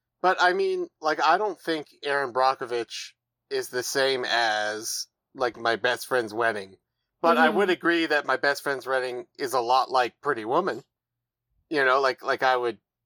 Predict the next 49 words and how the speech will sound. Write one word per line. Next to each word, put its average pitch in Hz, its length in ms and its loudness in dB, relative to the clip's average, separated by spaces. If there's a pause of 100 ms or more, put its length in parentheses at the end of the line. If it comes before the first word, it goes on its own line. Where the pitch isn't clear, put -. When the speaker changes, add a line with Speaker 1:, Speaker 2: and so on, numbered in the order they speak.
(760)
Speaker 1:
there's, 135 240 -4
there's 135 260 0 (220)
sort 139 260 -2
of 123 80 -2
a 127 60 2
bit 131 180 0
of 127 160 -2
ebb 127 140 0
and 120 140 -4
flow 127 260 0
there. 104 340 -2 (140)
Speaker 2:
Mm-hmm. 226 280 -10
Speaker 1:
But 185 140 4
I 185 140 4
mean, 214 200 2
like, 214 300 2
she 220 260 -10
hasn't 262 380 -8
really 202 220 -16
been 185 220 -16
working 175 640 -10
that 120 180 0
much, 113 80 -2
Speaker 2:
That's 240 320 4
true. 180 140 -6
Speaker 1:
has 170 200 0
she? 220 100 -8
Speaker 2:
That's 269 260 4
the 254 120 4
other 226 160 2
thing 214 220 -2
is, 208 160 -6 (260)
this 254 180 2
is 240 120 0
also 226 260 4
one 214 80 0
of 202 80 0
those 208 140 -2
ones 208 180 -2
where 208 80 2
I 196 60 4
was 208 80 -2
like, 208 320 -4
"God, 262 260 6
I'm 220 180 2
old." 254 760 2
<laughs> - 20 -20
Like 269 380 2
Speaker 1:
Yeah. 135 400 4